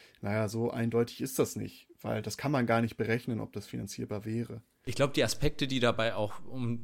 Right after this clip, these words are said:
Speaker 2: eben kurz bei der Finanzierung einzuhaken, die dabei, ähm, berücksichtigt werden, sind vielleicht auch noch gar nicht klar. Ich mein, äh,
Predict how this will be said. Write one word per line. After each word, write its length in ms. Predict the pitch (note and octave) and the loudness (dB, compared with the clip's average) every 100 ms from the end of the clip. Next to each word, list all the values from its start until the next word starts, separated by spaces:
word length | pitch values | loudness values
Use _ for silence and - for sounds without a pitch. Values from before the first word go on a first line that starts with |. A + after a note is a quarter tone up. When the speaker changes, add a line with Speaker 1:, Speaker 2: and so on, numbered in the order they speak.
| - | -2
Speaker 2:
eben 160 | C3 | -2
kurz 220 | B2+ B2+ - | -2 -4 -2
bei 100 | A2+ | -2
der 120 | A2 | 0
Finanzierung 520 | A2+ A2 - B2+ A#2 | -2 -2 -2 -2 -2
einzuhaken, 560 | G#2 G#2 G2+ G2 - F#2+ | -4 -4 -4 -4 -4 -2
die 120 | A#2+ | 2
dabei, 480 | A#2+ A2+ A2 A2 - A2 | 4 6 6 4 0 0
ähm, 480 | G#2+ G#2 G2+ G#2 G#2 - - - | 0 0 0 -2 -4 -6 -6 0
berücksichtigt 680 | A2+ C3+ - E3+ C3+ A#2+ A2 | 4 4 4 2 2 0 2
werden, 240 | G#2+ G#2+ | 2 4
sind 180 | A#2 G#2 | 2 2
vielleicht 260 | - A2+ | 2 4
auch 80 | A#2 | 4
noch 140 | G#2+ - | 2 0
gar 160 | A2 | 0
nicht 160 | G#2+ - | 0 2
klar. 160 | C3 | 2
Ich 100 | G#2 | 2
mein, 140 | A#2 A2+ - - - - | 2 0 -2 -6 -8 -6
äh, 200 | B2 | -2